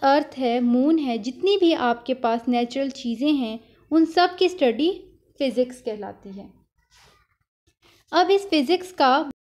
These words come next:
बायो से क्या रिलेशन है?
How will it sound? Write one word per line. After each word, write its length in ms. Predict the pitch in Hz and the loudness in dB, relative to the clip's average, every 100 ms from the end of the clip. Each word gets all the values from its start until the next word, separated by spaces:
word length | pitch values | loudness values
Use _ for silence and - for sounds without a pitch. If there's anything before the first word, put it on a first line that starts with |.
| _ | _
बायो 240 | 208 240 277 | -4 -2 -2
से 340 | - 247 269 302 - - _ _ _ | -2 -6 -6 -10 -20 -20 _ _ _
क्या 180 | 277 247 | -2 -2
रिलेशन 440 | 226 202 196 - | -2 -10 -14 -16
है? 240 | 202 208 | -18 -20